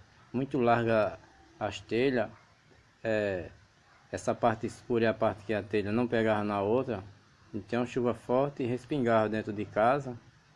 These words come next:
é, devido, é, à largura. Ali na frente vou fazer o acabamentozinho na frente, na medida.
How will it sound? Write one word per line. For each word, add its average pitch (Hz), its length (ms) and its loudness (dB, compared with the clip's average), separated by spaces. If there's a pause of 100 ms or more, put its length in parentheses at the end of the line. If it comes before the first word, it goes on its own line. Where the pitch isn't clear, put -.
(300)
é, 98 500 -4 (760)
devido, 127 840 0 (640)
é, 101 440 -4 (280)
à - 140 -10
largura. 120 720 0 (960)
Ali 113 200 2
na 123 160 2
frente 104 600 -4 (560)
vou 113 120 0
fazer 110 340 2
o 107 40 4
acabamentozinho 104 880 -2
na 98 100 -2
frente, 113 400 -6
na 101 80 -4
medida. 104 540 -6